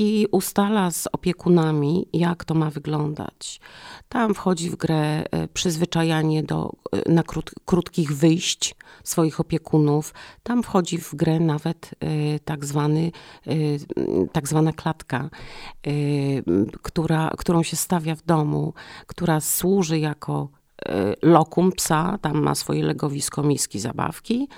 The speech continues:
I w momencie, kiedy my wychodzimy na dłużej, żeby nie było strat w domu,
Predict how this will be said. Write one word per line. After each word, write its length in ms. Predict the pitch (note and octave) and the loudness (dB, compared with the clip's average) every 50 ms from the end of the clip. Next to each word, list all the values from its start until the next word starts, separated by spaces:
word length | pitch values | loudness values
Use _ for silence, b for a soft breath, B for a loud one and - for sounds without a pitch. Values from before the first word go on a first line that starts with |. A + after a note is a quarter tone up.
| B B B B B B B B B B | B B B B B B B B B B
I 160 | B G3 G3+ G#3+ | B 2 2 6
w 40 | G#3 | 6
momencie, 460 | A3 G3+ F#3+ F#3 F3+ F#3 F3+ - E3 | 6 8 8 8 6 4 2 0 -4
kiedy 240 | - F3 D3+ D#3 D3+ | -4 -2 0 2 2
my 160 | D3+ D3+ D#3 | 4 4 2
wychodzimy 520 | D3 D#3+ C#3+ D3 D3+ C#3+ C#3+ D3 D3 C#3+ | 2 0 0 0 -2 0 0 0 2 2
na 160 | C#3+ D#3+ F#3 G#3 | 2 2 2 2
dłużej, 500 | G#3 F#3+ D#3 C#3+ C#3 C#3+ - - - - - | 0 0 0 0 -2 -4 -6 -6 -8 -8 -6
żeby 340 | - C#3 C#3+ C3+ D3 F3 G3 | -2 0 0 0 2 2 4
nie 180 | F#3+ E3+ D#3+ D3 | 4 4 4 2
było 420 | D#3 D#3 D3 D3+ C#3+ C#3+ C#3 C#3 B B B B B B B B B - | 0 0 2 2 2 2 0 -2 B B B B B B B B B -10
strat 440 | C#3 - - B2 A#2+ D#3+ - - E3 | -8 -6 -2 -2 -2 -2 -2 -2 -2
w 60 | E3 | 0
domu, 540 | E3+ F#3 F#3+ F#3+ F#3+ F#3+ G3 A3 B3+ C#4 | 2 4 6 6 8 8 8 8 6 2